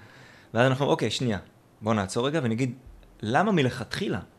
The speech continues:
זימנתי למרחב שלי, זה הרי, הרי בקבוקי מים מינרליים יש בסיני כמו זבל, יש בלי סוף, בכל תחנת דלק, בכל, בדיוק. למה מלכתחילה הבאתי את זה למרחב שלי? ועוד בחו"ל. זאת שאלה ששווה רגע להתעכב עליה.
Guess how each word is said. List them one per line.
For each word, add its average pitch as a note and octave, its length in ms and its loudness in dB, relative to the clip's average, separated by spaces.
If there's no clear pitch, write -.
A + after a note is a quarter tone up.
זימנתי B2 460 0
למרחב B2+ 460 0
שלי, A#2 240 -2
זה G#2+ 100 0
הרי, G#2+ 140 -2
הרי A2+ 260 -4
בקבוקי A#2+ 400 -4
מים C#3+ 200 -2
מינרליים C3+ 380 0
יש C3 120 -6
בסיני C3 400 -4
כמו C3 540 -2
זבל, A2+ 380 -2
יש G2+ 240 -12
בלי A#2+ 220 -4
סוף, C3+ 200 -4
בכל C3 360 0
תחנת B2+ 300 -6
דלק, C#3 180 -4
בכל, B2+ 360 0
בדיוק. B2 480 -2
למה D3+ 300 2
מלכתחילה G3+ 560 -2
הבאתי C#3 540 -2
את E3+ 60 -2
זה F#3+ 60 0
למרחב E3+ 440 -4
שלי? D3 240 -6
ועוד A#2 300 2
בחו"ל. G#2+ 360 4
זאת D#3+ 260 0
שאלה D4+ 340 -2
ששווה A2+ 360 -2
רגע B2+ 160 -2
להתעכב C#3+ 400 -6
עליה. A#2+ 200 0